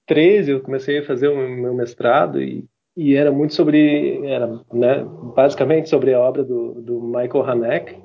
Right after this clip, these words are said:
apesar de ele não ser, né, um, um cineasta especificamente de gênero, assim, ele, ele flerta muito com, e Funny Games talvez seja o que mais se enquadre, né, dentro desse, desse, desse, desse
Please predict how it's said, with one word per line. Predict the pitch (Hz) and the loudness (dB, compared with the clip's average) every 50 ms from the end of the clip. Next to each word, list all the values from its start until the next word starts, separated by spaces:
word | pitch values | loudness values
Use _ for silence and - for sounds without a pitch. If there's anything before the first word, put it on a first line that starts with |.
| _ _ _ _ _ _ _ | _ _ _ _ _ _ _
apesar | - 151 - 139 127 117 131 131 | -4 0 2 4 4 4 6 4
de | 123 139 | 4 4
ele | 139 | 4
não | 135 131 131 | 4 2 0
ser, | 123 - - 131 143 | 0 0 2 2 2
né, | 147 127 120 | 2 0 -4
um, | 123 123 117 117 120 - - - - - _ _ - | -4 -6 -8 -10 -12 -12 -14 -16 -18 -20 _ _ -18
um | 127 123 - | -18 -16 -10
cineasta | - 123 123 123 123 127 127 - | -6 -2 0 2 2 2 0 0
especificamente | 139 - - 131 120 - 151 139 - - - 127 139 147 147 160 | 0 0 0 0 0 0 0 0 2 2 2 2 2 0 0 -2
de | 123 120 113 | -4 -4 -6
gênero, | 104 104 120 131 143 180 190 170 143 117 117 | -4 0 0 2 2 2 2 0 0 -2 -4
assim, | 110 - - 139 147 | -6 -8 -10 -8 -8
ele, | 156 151 139 | -6 -4 -2
ele | 135 131 120 123 | 0 0 0 -2
flerta | - - 135 127 135 131 - 117 | -2 0 0 0 2 2 0 -2
muito | 123 131 151 160 - - | -2 -2 -4 -4 -6 -8
com, | - 160 139 131 123 123 120 120 120 120 120 120 | -6 -6 -6 -4 -6 -6 -8 -8 -8 -8 -10 -10
e | 107 | -12
Funny | 98 - 143 135 135 | -4 0 0 2 4
Games | 110 127 139 160 156 147 | 4 4 4 4 4 2
talvez | - 127 117 135 135 - - - _ _ _ - | 2 2 2 2 0 -2 -4 -20 _ _ _ -2
seja | 131 120 117 - | -2 -2 -2 -4
o | |
que | - 123 | -4 -2
mais | 120 123 127 127 | -2 -2 -2 -2
se | - 127 | -6 -10
enquadre, | 117 113 - 120 117 135 160 139 113 113 | -8 -2 2 2 4 4 2 0 -2 -8
né, | 117 117 117 | -8 -8 -6
dentro | 113 120 120 120 - 120 | -6 -6 -8 -8 -10 -10
desse, | 110 113 110 _ - 110 107 _ _ _ _ _ _ - | -10 -10 -10 _ -16 -20 -20 _ _ _ _ _ _ -12
desse, | 151 139 120 131 131 123 - 127 117 117 117 | -6 -2 0 0 0 0 0 0 0 0 0
desse, | 113 117 117 - - 123 107 107 113 | -2 -4 -6 -6 -6 -6 -6 -6 -4
desse | 113 113 117 - 131 | -4 -4 -4 -4 -8